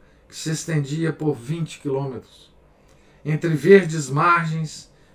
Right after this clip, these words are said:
e brancas praias. Naqueles tempos havia nove ou dez cidades ao longo das margens, com seus cais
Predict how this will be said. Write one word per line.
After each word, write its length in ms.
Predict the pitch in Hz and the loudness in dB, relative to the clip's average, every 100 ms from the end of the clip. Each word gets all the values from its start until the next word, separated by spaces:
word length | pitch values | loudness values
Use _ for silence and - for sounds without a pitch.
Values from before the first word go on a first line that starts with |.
| _ | _
e 120 | 151 | -8
brancas 880 | 120 131 151 160 151 147 139 - - _ | -2 2 2 2 -2 -6 -10 -18 -20 _
praias. 680 | 101 92 92 82 73 - - _ _ _ _ _ _ _ _ _ - - _ | -10 -8 -8 -12 -16 -20 -20 _ _ _ _ _ _ _ _ _ -20 -20 _
Naqueles 400 | 147 147 180 170 | -2 0 0 4
tempos 500 | 190 202 196 170 - | 8 8 6 0 -10
havia 380 | - 160 160 185 | -2 0 4 2
nove 580 | 170 180 190 151 120 101 | 4 4 4 4 -2 -8
ou 160 | 147 156 | -4 -4
dez 600 | 139 175 180 170 - - - - | 4 6 6 4 -8 -20 -20 -20
cidades 880 | - - 160 156 165 151 101 - - _ _ _ - | -16 -8 -4 0 0 0 -6 -18 -20 _ _ _ -6
ao 160 | 147 156 | 0 2
longo 260 | 170 170 | 2 0
das 220 | 156 147 | -2 -2
margens, 680 | 123 139 135 107 87 - - _ _ - _ - | -2 -4 -4 -8 -12 -18 -20 _ _ -20 _ -6
com 140 | 143 | -4
seus 400 | 170 156 - - | 0 0 0 -4
cais 680 | 143 156 170 170 - - | 2 4 4 0 -6 -16